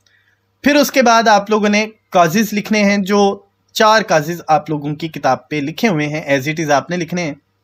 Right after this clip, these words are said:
और सबसे एंड पे आपने लिखना है activation of virus। So, ये सारी चीज़ें लिखने से आठ नंबर आपको पूरे मिलेंगे, otherwise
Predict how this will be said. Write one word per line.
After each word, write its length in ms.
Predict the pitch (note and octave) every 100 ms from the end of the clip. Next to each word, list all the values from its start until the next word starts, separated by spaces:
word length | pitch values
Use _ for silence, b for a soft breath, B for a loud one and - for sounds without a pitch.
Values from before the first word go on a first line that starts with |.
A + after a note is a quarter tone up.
| _ b b b -
और 100 | A#3
सबसे 560 | - - B3+ - D4+ C#4
एंड 160 | B3
पे 80 | A#3
आपने 300 | G3 E3+ F#3+
लिखना 220 | D3+ F3
है 100 | F#3
activation 600 | D#3+ D3+ F3+ D#3 C#3+ E3+
of 220 | C#3 -
virus। 380 | C3 G#2+ F#2+ - - _ _ _ _ _ _ _ _ _ b b b b
So, 80 | -
ये 140 | G3+ A3
सारी 280 | G#3+ A3
चीज़ें 240 | A3 A3+ G#3+
लिखने 280 | G3 G3 G3+
से 120 | A3
आठ 260 | E3 D3+ F3
नंबर 240 | D#3+ D#3
आपको 240 | C#3+ - D3+
पूरे 240 | D#3 G3+
मिलेंगे, 400 | G3+ E3 E3 -
otherwise 460 | D3 D#3 D3+ C#3